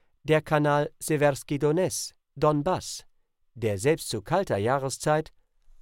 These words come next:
am Montag betrug die Temperatur im Donbass minus zwölf bis minus fünfzehn Grad Celsius – eine Verteidigungslinie darstellt. Der Verlust der ganzen Verteidigungslinie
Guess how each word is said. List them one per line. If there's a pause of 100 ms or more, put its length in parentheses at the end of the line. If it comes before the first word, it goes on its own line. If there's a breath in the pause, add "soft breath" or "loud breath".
(140)
am
Montag
betrug
die
Temperatur
im
Donbass
minus
zwölf
bis
minus
fünfzehn
Grad
Celsius – (640)
eine
Verteidigungslinie
darstellt. (380)
Der
Verlust
der
ganzen
Verteidigungslinie